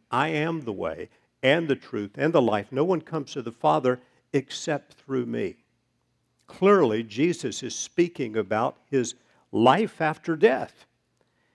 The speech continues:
He says, "I'm going away. I'm gonna die, but I'll bring you to myself after having prepared a place for you." He's going to live.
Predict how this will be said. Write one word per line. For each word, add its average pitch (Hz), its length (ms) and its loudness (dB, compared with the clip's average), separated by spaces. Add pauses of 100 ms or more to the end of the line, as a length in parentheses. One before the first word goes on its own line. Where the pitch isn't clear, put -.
(220)
He 127 140 0
says, 123 300 0
"I'm 180 260 0
going 185 300 4
away. 147 320 4
I'm 135 120 -6
gonna 165 220 0
die, 131 440 0
but 113 260 -6 (480)
I'll 151 340 -2 (400)
bring 147 400 -6 (140)
you 135 200 -6
to - 220 -10
myself 107 800 -8
after 120 360 -6
having 113 360 -6
prepared 131 540 -4
a - 40 -12
place - 420 -12
for 110 200 -8
you." 170 220 -8
He's 131 220 -10
going 185 260 -8
to 90 80 -6
live. 80 320 -6